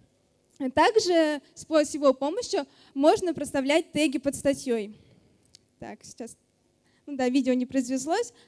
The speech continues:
Э, но, в общем, вот так выглядят наши теги. И теперь автор, зачитавшись, увлекшись, э, интересной статьей, может почитать и найти похожие, просто перейдя, э, на, э, тег под ними. Например, теперь он может,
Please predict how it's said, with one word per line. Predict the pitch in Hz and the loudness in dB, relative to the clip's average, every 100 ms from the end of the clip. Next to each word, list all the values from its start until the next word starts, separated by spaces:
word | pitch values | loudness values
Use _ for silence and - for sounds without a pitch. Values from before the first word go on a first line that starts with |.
| _ _ _ - _ | _ _ _ -20 _
Э, | 277 262 262 | -6 -4 0
но, | 269 359 381 311 | 6 6 6 0
в | 302 | 4
общем, | 311 311 285 | 4 6 4
вот | 285 | 4
так | 302 294 | 4 2
выглядят | 277 269 262 262 | 0 0 0 2
наши | 262 262 | 2 0
теги. | 247 339 440 381 381 - | -2 -2 0 -2 -4 -14
И | 311 311 311 | -2 2 4
теперь | - 262 311 302 | 2 -4 0 0
автор, | - 277 262 247 | 0 -2 -2 -2
зачитавшись, | 247 262 - 285 277 262 240 | -4 -6 -4 -2 -2 -2 -8
увлекшись, | 269 254 294 294 311 - - - | -6 0 0 0 -10 -12 -20 -8
э, | 277 | -4
интересной | 277 311 320 294 | -2 -2 -2 -2
статьей, | 269 269 269 294 415 | -6 -6 -4 -4 -4
может | 302 277 370 277 | 0 0 0 0
почитать | 294 - - 302 330 _ - | -6 -8 -4 -2 -2 _ -4
и | 277 | 0
найти | 269 262 285 339 | 2 0 0 0
похожие, | 339 269 294 359 311 302 277 _ _ | 0 -2 2 2 2 -2 -4 _ _
просто | 311 392 349 | 2 2 2
перейдя, | 302 269 262 262 294 311 277 _ _ _ _ _ _ | -4 -4 -2 0 0 -2 -10 _ _ _ _ _ _
э, | 269 262 | -4 0
на, | 262 262 285 285 269 240 | 2 2 2 0 -2 -2
э, | 254 247 247 | -2 0 0
тег | 247 294 - | 4 2 2
под | 269 | -2
ними. | 233 220 | -2 -4
Например, | 233 233 269 370 | -4 -2 -2 -2
теперь | - 262 302 | -4 -6 -4
он | 339 269 | -4 0
может, | 277 277 | 0 0